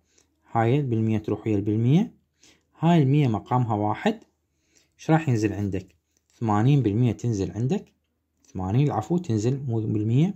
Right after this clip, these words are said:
يساوي لنا، نجي أربعة بوينت ثمانية في مية. شوف طلاب، هذا البوينت يطير ويا الصفر،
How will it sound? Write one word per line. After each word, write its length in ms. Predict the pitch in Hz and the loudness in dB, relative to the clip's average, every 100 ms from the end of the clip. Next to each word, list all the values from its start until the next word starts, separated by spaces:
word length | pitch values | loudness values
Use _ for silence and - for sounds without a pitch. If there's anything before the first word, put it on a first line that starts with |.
| - | -8
يساوي 380 | - 98 95 107 | -10 -6 -2 0
لنا، 240 | 143 190 - _ _ - _ _ _ _ _ _ | 0 -2 -6 _ _ -20 _ _ _ _ _ _
نجي 420 | 123 107 135 175 - _ _ _ - | -4 0 0 0 -4 _ _ _ 0
أربعة 400 | 180 143 113 113 | 2 4 2 0
بوينت 440 | 120 175 180 180 | 2 2 2 -2
ثمانية 420 | 170 180 190 196 | -4 -2 0 0
في 240 | 185 135 131 | 0 0 0
مية. 360 | 104 98 92 - | 0 -2 -6 -12
شوف 200 | - 160 | -4 -4
طلاب، 360 | 160 104 92 90 _ _ _ _ _ _ | -2 -2 -2 -6 _ _ _ _ _ _
هذا 340 | 170 233 262 | 0 2 4
البوينت 680 | 202 139 190 214 151 135 - - _ _ _ _ _ _ _ _ - | 2 2 2 4 2 0 -6 -20 _ _ _ _ _ _ _ _ -10
يطير 360 | 120 - 180 175 | -2 4 6 6
ويا 160 | 131 | 4
الصفر، 480 | 135 - - 101 | 2 -2 -4 -6